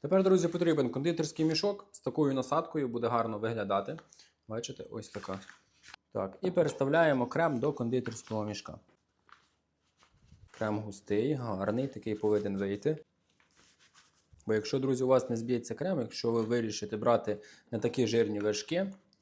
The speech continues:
тоді уже ці тістечка не будуть мати такого ефективного вигляду. На смак вони будуть смачні, сто відсотків.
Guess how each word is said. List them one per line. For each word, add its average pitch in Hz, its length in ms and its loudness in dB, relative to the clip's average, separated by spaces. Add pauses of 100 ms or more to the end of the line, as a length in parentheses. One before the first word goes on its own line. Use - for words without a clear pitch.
(360)
тоді 117 280 -2
уже 123 360 0
ці 131 180 -6
тістечка 143 600 -2
не 101 100 -6
будуть 123 300 -6
мати 113 220 -4
такого 113 440 -4
ефективного 110 560 -2
вигляду. 101 360 0
На 107 100 -4
смак 185 300 0
вони 151 160 4
будуть 147 240 0
смачні, 123 380 -6
сто 120 200 -2
відсотків. - 420 -8